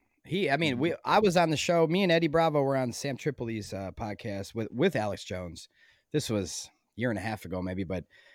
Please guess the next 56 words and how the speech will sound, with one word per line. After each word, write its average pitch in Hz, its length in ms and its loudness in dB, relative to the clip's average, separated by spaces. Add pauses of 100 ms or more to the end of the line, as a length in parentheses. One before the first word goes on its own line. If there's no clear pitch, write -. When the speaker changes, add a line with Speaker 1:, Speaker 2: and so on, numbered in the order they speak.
(120)
Speaker 1:
you 117 80 -2
know, 101 260 0
uh, 110 220 0 (180)
E-, 123 60 2 (120)
Eddie 143 260 6
and 127 100 4
Alex 139 280 4
always 117 220 2
had 123 100 4
this 107 140 2
inside 110 320 2
joke 113 280 6
to, 107 100 -2
like, 101 180 -2
"Well, 147 140 6
what 190 120 6
the 180 100 4
fuck? - 280 6
Let's 131 160 4
go 165 100 4
to 170 60 6
Antarctica." 160 640 2
Like, 117 260 -4
Alex 139 300 4
is 123 120 2
always 131 220 8
like, 113 140 0
"I'll 170 120 8
pay 233 240 8
for 110 320 2
it." 165 160 6
Like, 151 320 4 (280)
it, 127 280 -6
you 135 280 0
could 254 120 6
explore 135 460 8
there, 131 240 6
you 139 100 4
know, 139 280 4 (160)
ignorantly, 131 480 6
not 123 200 4
knowing. 113 440 6 (400)
And 120 340 0
he 233 220 2
actually, 233 300 0
wa-, 170 120 2
as 135 220 2
far 202 180 2
as 196 100 2
I 185 100 4
re-, 180 180 2 (420)
heard, 113 400 2 (180)
<laughs> - 140 -20
it 131 80 -2
was 117 160 -2
told, 131 380 6